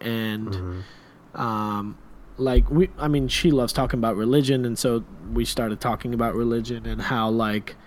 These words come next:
Speaker 1: even the concept of God was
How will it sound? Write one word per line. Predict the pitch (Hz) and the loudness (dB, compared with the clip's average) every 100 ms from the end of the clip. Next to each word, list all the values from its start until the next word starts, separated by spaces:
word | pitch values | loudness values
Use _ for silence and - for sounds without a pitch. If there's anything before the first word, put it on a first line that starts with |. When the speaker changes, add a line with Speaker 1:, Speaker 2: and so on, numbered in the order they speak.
| - | -4
Speaker 1:
even | 170 156 147 135 | 2 4 4 2
the | 120 | -2
concept | - - 123 117 - 117 - | -4 -4 -4 -4 -4 -4 -6
of | 95 - | -10 -2
God | 143 160 135 117 117 - - - - - - | 4 4 4 2 -4 -12 -20 -20 -20 -20 -10
was | 127 123 117 110 113 - | 0 2 2 2 -2 -8